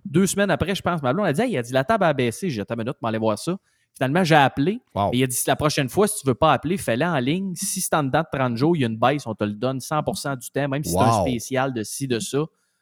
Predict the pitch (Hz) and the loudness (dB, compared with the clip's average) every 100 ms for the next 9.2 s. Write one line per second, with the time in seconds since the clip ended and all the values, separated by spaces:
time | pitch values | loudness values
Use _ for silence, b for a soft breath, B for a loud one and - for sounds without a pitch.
0 | _ _ - 165 - 151 - - 151 156 | _ _ -2 -2 0 -2 -4 0 2 2
1 | 170 127 120 131 123 117 117 113 113 110 | 0 0 0 2 0 2 0 0 0 0
2 | 110 131 127 139 - 123 139 123 123 117 | 0 2 2 0 0 0 0 0 -2 -2
3 | 113 123 - 110 - 123 117 107 - 98 | -2 -4 -4 -2 -2 -2 -4 -6 -4 -4
4 | 101 131 _ _ _ _ 104 - 107 104 | -4 -8 _ _ _ _ -4 0 -2 0
5 | 208 139 117 175 165 135 120 110 139 175 | 0 0 2 0 2 0 0 0 -2 -4
6 | 123 - 117 117 160 139 - 156 156 - | -8 -2 -2 -2 -2 -2 0 -2 -2 -2
7 | 107 101 127 - 139 196 160 127 123 120 | -4 -6 -10 -10 -8 -4 -2 0 -2 -2
8 | 135 117 101 92 87 - 123 127 120 120 | -4 -4 -6 -10 -14 -4 2 2 4 2
9 | - 139 | 2 -2